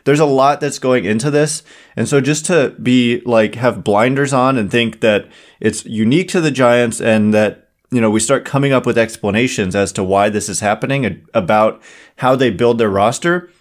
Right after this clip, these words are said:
it's just necessary, in my opinion, to look at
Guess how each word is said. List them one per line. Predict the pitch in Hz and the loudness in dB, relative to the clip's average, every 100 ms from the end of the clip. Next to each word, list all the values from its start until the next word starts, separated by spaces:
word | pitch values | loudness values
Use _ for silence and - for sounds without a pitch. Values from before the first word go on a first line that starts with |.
| _ _ - | _ _ -4
it's | 123 - | -2 -2
just | 123 143 143 139 - - _ _ _ _ _ _ 110 | -6 0 0 0 -8 -14 _ _ _ _ _ _ -2
necessary, | 110 123 - 120 110 98 95 | 0 2 0 -2 0 0 0
in | 98 | -2
my | 104 104 | 0 0
opinion, | 104 - 107 95 90 | 0 -2 -2 -2 -2
to | 110 | 0
look | 110 113 | 0 2
at | 117 107 - | 2 2 -2